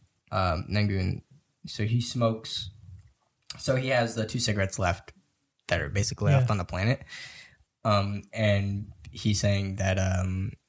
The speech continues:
Speaker 1: some person was saying that when he opened up the matcher or the match case, that there were two matches left.
Speaker 2: Yeah, there
Speaker 1: So
Speaker 2: was two matches left.
Speaker 1: Let me finish.
Speaker 2: Yeah.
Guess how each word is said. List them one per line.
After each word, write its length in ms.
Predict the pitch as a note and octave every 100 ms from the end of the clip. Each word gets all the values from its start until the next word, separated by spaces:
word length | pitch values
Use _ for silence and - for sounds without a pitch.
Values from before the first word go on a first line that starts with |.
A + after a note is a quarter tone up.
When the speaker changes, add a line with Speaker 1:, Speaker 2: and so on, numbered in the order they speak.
| _ _
Speaker 1:
some 220 | - A#2
person 240 | A2 G2+ F#2
was 100 | F#2+
saying 240 | F#2 F#2
that 280 | F2+ F2 -
when 100 | F#2+
he 80 | F#2
opened 240 | E2 F#2+ F#2+
up 120 | -
the 260 | F#2 E2 C#2+
matcher 640 | D2+ G2 F2+ - C#2 A#2 - _ -
or 100 | A2
the 120 | F#2+
match 440 | F#2 F#2 - - -
case, 420 | - D2 - - - - -
that 140 | G#2
there 80 | F2
were 100 | E2+
two 540 | - C3 A#2+ A2 G#2 - _ _ -
matches 380 | F#2+ F#2 - -
left. 380 | D#2 - - - _ _
Speaker 2:
Yeah, 260 | D#3+ C#3 A#2+ -
there 80 |
Speaker 1:
So 60 | D#3+
Speaker 2:
was 100 | C#3+
two 120 | F#3+
matches 340 | F3+ D#3+ - B2+
left. 340 | A#2 A2+ - - - - _ _ _ _ _ _
Speaker 1:
Let 100 | G#2+
me 80 | G2+
finish. 400 | G#2+ F#2 A#2+ - - _ _
Speaker 2:
Yeah. 200 | B2+ A2+